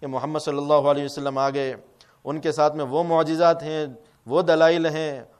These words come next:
وہ قوہ ہیں، اللہ تبارک و تعالیٰ کی طرف سے وہ تائیدات ہیں جو کسی اور کو حاصل نہیں ہیں۔ قرآن کی ایک آیت پیش کر کے بتا دو، ان کے ہاتھ پر کتنے روزانہ معجزے ہو رہے ہیں،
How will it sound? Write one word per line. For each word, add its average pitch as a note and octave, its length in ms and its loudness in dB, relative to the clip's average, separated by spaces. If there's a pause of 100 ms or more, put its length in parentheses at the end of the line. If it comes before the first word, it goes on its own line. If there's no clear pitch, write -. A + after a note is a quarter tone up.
(140)
وہ D3 200 2
قوہ D#3+ 380 2
ہیں، D#3 220 -4
اللہ C#3+ 220 -2
تبارک D#3 320 0
و D3+ 60 -4
تعالیٰ D#3 240 0
کی D3+ 80 -10
طرف D3 240 -6
سے D3+ 80 -6
وہ D3 160 -2
تائیدات C#3+ 560 2
ہیں D3+ 180 -6 (380)
جو F3 160 -2
کسی F#3 220 -4
اور F#3 120 6
کو F#3 120 -2
حاصل D#3+ 300 0
نہیں D3+ 200 -6
ہیں۔ G#2 160 -16 (380)
قرآن C#3+ 280 0
کی E3 140 -2
ایک E3 140 -2
آیت D#3+ 260 2
پیش E3 180 -4
کر D#3+ 140 -4
کے E3 100 -8
بتا D#3 280 -2
دو، D3+ 160 -6 (920)
ان C#3 140 -10
کے C#3 100 -2
ہاتھ C3 220 0
پر D#3 80 -2
کتنے C#3+ 320 -6
روزانہ E3+ 360 0
معجزے D#3+ 400 -2
ہو D#3 160 -2
رہے D3+ 200 -4
ہیں، C3+ 160 -14